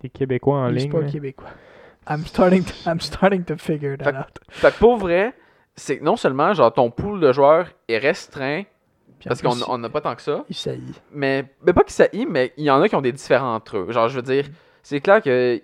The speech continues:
Speaker 3: y a un joueur quelque part dans une autre équipe que, genre, qui a pas de problème avec Nordic,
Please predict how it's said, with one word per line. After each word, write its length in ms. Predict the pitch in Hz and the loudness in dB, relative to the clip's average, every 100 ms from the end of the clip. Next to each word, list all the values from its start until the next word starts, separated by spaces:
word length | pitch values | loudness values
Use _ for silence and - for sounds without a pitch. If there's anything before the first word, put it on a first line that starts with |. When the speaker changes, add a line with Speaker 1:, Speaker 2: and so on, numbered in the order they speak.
| 151 | -10
Speaker 3:
y 240 | 147 147 | -6 2
a 40 | |
un 140 | 143 131 | 4 4
joueur 280 | 131 135 156 | 4 4 4
quelque 200 | 120 - | -2 0
part 120 | 135 | 0
dans 80 | 120 | 0
une 100 | 131 | -4
autre 100 | 120 | -6
équipe 340 | 113 135 143 | -4 -4 -4
que, 500 | - 113 107 98 101 104 | 0 0 2 0 -4 -2
genre, 180 | 98 | -4
qui 100 | - | -2
a 40 | 98 | -4
pas 120 | 113 | -4
de 40 | 107 | -4
problème 200 | 110 107 | -4 -2
avec 220 | 95 107 | -4 -6
Nordic, 500 | 104 123 120 277 | -12 -8 -8 -8